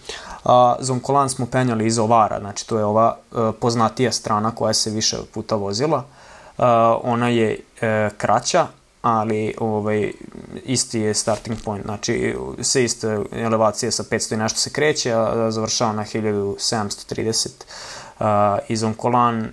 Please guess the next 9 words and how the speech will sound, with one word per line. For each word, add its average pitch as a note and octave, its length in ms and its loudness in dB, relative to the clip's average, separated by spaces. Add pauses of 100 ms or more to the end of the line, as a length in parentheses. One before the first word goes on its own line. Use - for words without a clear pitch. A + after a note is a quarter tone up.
(100)
iz A2+ 400 -4
Ovara A#2 500 4
je G#2+ 420 0 (140)
opasniji A#2+ 680 0
zato G#2+ 200 -4
što, A2 360 -2 (420)
jel, G#2 200 0
za G#2+ 160 -2
manje G#2 260 0